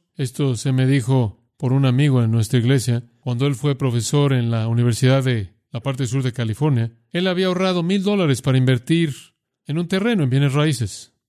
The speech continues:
Fue una buena inversión y él hizo otra y otra y otra. Después él dejó de enseñar porque él valía cientos y cientos y cientos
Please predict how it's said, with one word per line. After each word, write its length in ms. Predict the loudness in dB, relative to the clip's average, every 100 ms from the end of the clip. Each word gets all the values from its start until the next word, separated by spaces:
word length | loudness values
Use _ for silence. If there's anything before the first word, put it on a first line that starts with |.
| _
Fue 140 | -4
una 100 | -2
buena 220 | 0 0
inversión 560 | 0 -2 -2 0 0 0
y 260 | -2 -4 -12 _ _
él 180 | -6 -4
hizo 200 | -2 -2
otra 360 | -2 -2 -4 -6 _ _ _
y 120 | -4
otra 420 | -4 -4 -6 -8 _ _
y 100 | -4
otra. 420 | -2 -2 -6 -6 _ -14
Después 320 | -6 -4 -2
él 80 | -2
dejó 260 | -2 0
de 60 | 0
enseñar 480 | 0 2 2 0 0
porque 560 | -4 -2 -2 -2 -2 _ _ _
él 160 | -4
valía 340 | -2 0 0 0
cientos 720 | 0 0 2 0 -2 -4 -6
y 100 | -6
cientos 560 | -2 2 2 2 0 0
y 60 | -2
cientos 800 | 2 2 2 2 0 0 -8